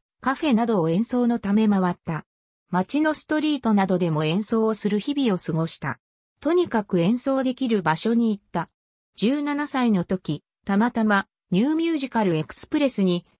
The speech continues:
新人歌手募集している広告を見かけた。やがて、マクドナルドは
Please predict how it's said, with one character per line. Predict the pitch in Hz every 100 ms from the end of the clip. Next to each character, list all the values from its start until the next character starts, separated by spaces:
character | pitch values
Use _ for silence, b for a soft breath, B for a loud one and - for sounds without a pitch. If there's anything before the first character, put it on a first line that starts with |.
| _
新 | - 247 269
人 | 269 247
歌 | - 254
手 | -
募 | 165 151
集 | - 269
し | -
て | 226
い | 220
る | 208
広 | 208 202 233
告 | 233 - 208
を |
見 | 196 170
か | 170
け | -
た。 | 160 135 - _ _ _ _ -
や | 175
が | 233 269
て、 | 220 214 - _
マ | - 190
ク | 277
ド | 285
ナ | 294 294
ル | 262
ド | 202
は | 175 156